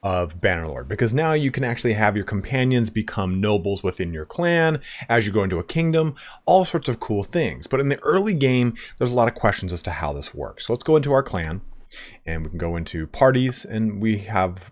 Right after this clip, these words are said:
our current party, our current members and everything of the sort. And you, as you grow in party members, you can assign them to quartermaster, scout, surgeon, or engineer.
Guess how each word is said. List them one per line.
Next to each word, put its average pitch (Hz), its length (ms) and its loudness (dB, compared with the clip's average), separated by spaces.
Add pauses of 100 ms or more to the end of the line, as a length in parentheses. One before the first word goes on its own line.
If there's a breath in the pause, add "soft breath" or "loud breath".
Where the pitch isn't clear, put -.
our 85 180 -4
current 80 400 -6
party, 71 320 -6
our - 60 -10
current - 240 -12
members 73 380 -8
and 71 80 -10
everything 71 260 -12
of 67 80 -12
the 78 80 -12
sort. - 420 -10 (440 soft breath)
And 87 280 -4
you, 90 400 -2
as 101 280 0
you 104 100 0
grow 104 320 4
in 92 160 -2
party 90 260 -2
members, 139 380 0
you 135 80 0
can 156 140 -4
assign 147 320 0
them 190 160 0
to 76 260 -6
quartermaster, 151 680 0
scout, 101 460 4
surgeon, 87 460 -4
or 80 140 -8
engineer. 76 500 -8